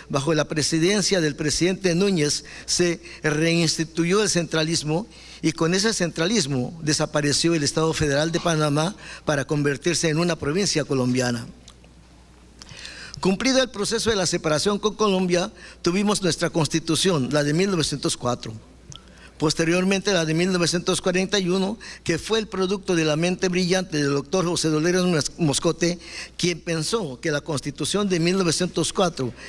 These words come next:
debía de estar adecuada a las nuevas corrientes constitucionales. Después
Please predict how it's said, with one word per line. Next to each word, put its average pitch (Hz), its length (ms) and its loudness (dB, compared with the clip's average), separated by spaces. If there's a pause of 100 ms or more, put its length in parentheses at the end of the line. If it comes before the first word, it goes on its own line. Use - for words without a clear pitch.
(200)
debía 160 360 2
de 180 120 2
estar 180 320 2
adecuada 151 560 0
a - 20 0
las 143 240 -2
nuevas 180 260 2
corrientes 156 480 -2
constitucionales. 127 1040 -2 (1080)
Después 233 720 0